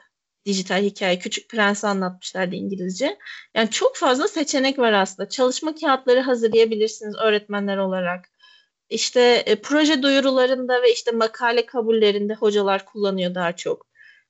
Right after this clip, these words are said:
Yani böyle, e, şu an görünürlük de çok önemli olduğu için üniversiteler için ve hocalar için, e, belki de o anlamda da kullanmanız iyi olabilir. Şimdi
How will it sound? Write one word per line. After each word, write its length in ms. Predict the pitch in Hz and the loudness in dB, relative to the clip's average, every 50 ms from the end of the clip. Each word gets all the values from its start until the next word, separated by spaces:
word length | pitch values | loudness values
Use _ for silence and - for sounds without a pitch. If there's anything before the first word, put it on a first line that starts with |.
| _ _ - | _ _ -4
Yani 280 | 233 226 233 240 247 247 | -2 0 2 2 2 4
böyle, 360 | 277 294 294 302 294 - - | 4 4 4 2 2 0 0
e, 240 | - 233 226 226 220 | 0 0 2 2 2
şu 180 | 226 - 277 262 | 0 0 -2 0
an 160 | 269 277 254 | 2 2 2
görünürlük 600 | 233 247 247 247 262 254 262 262 285 302 _ - | 4 4 2 2 2 -2 -2 -4 -4 -8 _ -8
de 80 | 262 254 | -10 -8
çok 220 | - 285 269 - | -8 -10 -8 -6
önemli 360 | 294 254 247 233 233 233 226 | -4 -4 -2 -2 -2 -2 -2
olduğu 200 | 220 208 202 214 | -2 -2 -2 -4
için 200 | 214 - - 185 - | -6 -8 -10 -8 -4
üniversiteler 600 | 226 233 226 226 220 226 233 - 226 208 208 208 | -2 0 2 2 2 0 0 -2 -4 -2 -2 -2
için 260 | 208 208 - - 196 202 | -4 -4 -10 -10 -10 -10
ve 40 | |
hocalar 400 | 208 226 202 190 202 190 175 - | -6 -6 -4 -2 -2 0 0 -2
için, 360 | - - - - - - - _ _ _ _ _ 240 | -4 -6 -8 -12 -12 -12 -12 _ _ _ _ _ -6
e, 280 | 214 208 196 196 185 - - _ | -4 -2 -2 -2 -4 -6 -10 _
belki 380 | 214 247 254 262 262 262 277 262 | -4 0 0 0 0 -2 -2 -2
de 160 | 285 320 330 - - - - _ _ | -2 -2 -2 -6 -20 -20 -20 _ _
o 100 | - 262 | 0 2
anlamda 440 | 277 277 269 277 262 254 233 233 233 | 2 4 4 4 2 2 2 2 0
da 80 | 247 240 | -2 -6
kullanmanız 600 | - - 277 262 240 226 220 220 233 277 285 277 | -4 -6 -2 0 0 0 0 -2 -4 -4 -4 -4
iyi 180 | 247 240 262 277 | -4 -2 2 2
olabilir. 520 | 269 240 254 311 311 262 196 - 202 - _ _ _ _ _ _ _ | 4 4 2 2 0 -2 -2 -4 -4 -4 _ _ _ _ _ _ _
Şimdi 500 | - - - 302 311 302 311 285 - _ | -10 -8 -4 -2 -2 0 -2 -4 -6 _